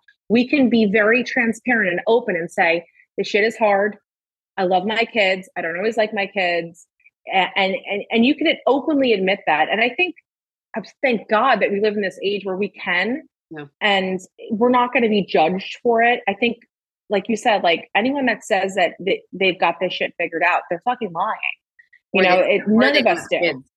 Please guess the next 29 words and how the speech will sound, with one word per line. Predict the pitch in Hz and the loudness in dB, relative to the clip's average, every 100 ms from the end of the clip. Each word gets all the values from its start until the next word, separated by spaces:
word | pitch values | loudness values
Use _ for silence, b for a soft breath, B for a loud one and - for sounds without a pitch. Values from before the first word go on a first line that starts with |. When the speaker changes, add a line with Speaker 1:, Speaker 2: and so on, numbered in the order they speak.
| _ - | _ -8
Speaker 2:
or | 175 | -4
they | 170 | -4
don't | 151 | -6
have | 151 135 | -12 -12
kids. | 160 131 - | -10 -10 0
Speaker 1:
Or | 262 | 2
they | 294 | 2
don't | 311 | 0
have | 262 | -2
kids. | 415 185 - 233 | -2 -2 -2 -2
Like, | 233 | 2
I | 254 | 2
love | 269 277 | 2 0
that. | 175 160 | -2 -2
I | 262 | 0
mean, | 285 254 | -2 -2
think | 320 | 0
about | 330 294 | 2 2
all | 269 | 0
the | 262 | 0
things | 262 240 226 | -2 0 -2
that | 220 | -4
you | 220 | -4
said | - 214 202 185 - _ _ _ _ _ | -2 0 0 -4 -12 _ _ _ _ _
before | 226 196 240 | -4 0 2
you | 220 | 2
had | 214 | 0
kids. | 185 | -4
Like, | 175 | -4